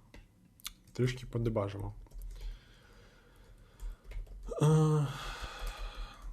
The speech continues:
ну, на це, в принципі, не обов'язково. Ну, гаразд. А, right, нам. Можливо, ця позиція, типу, включна,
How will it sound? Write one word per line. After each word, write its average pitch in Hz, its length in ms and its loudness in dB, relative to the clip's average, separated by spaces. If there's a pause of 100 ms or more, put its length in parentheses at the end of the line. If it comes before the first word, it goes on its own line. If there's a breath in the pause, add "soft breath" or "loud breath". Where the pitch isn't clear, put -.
(1700 loud breath)
ну, 139 180 2
на 127 300 4
це, - 200 -8
в 107 100 -4 (380)
принципі, 107 360 -4
не 107 120 2
обов'язково. 117 560 0 (220)
Ну, 123 100 4
гаразд. - 300 -4 (600)
А, 104 60 -4 (4000 loud breath)
right, 110 680 -2
нам. 113 540 -2 (1900 loud breath)
Можливо, 160 360 8
ця 190 140 4
позиція, 175 460 4
типу, 160 200 -2
включна, 185 580 2